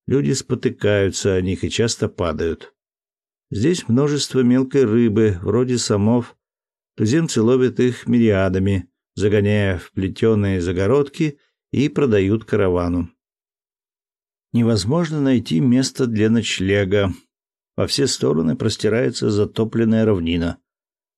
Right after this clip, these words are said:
Приходится идти в темноте. На утро в караване не досчитывают многих невольников. Сколько страданий!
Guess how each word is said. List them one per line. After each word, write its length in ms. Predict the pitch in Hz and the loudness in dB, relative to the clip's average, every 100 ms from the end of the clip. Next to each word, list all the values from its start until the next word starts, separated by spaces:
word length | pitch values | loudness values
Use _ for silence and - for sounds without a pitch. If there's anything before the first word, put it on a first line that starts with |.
| _ - | _ -6
Приходится 600 | 101 104 180 180 - 139 | -4 -2 -2 -2 0 0
идти 240 | 113 - 147 | -2 -2 -6
в 80 | |
темноте. 640 | - 139 113 101 - 92 - - _ _ _ _ _ _ _ | -2 0 0 0 -2 -4 -4 -10 _ _ _ _ _ _ _
На 140 | - | -2
утро 320 | 131 202 175 156 | 0 0 0 -2
в 80 | |
караване 720 | - 113 107 120 147 143 123 - | -2 0 2 2 0 0 0 0
не 120 | 107 | -2
досчитывают 760 | 95 82 - - - 113 - 92 | 0 -2 -2 -4 -2 -2 -2 -2
многих 520 | 98 110 127 113 - | -2 0 0 -4 -2
невольников. 760 | 107 92 95 90 85 92 - _ _ _ _ _ _ _ | 0 2 0 -2 -2 -4 -6 _ _ _ _ _ _ _
Сколько 600 | - - - 113 - - 123 | -18 -18 -4 -2 -2 -4 -6
страданий! 840 | - - 117 98 90 92 90 87 | -4 -2 -2 0 -2 -2 -2 -4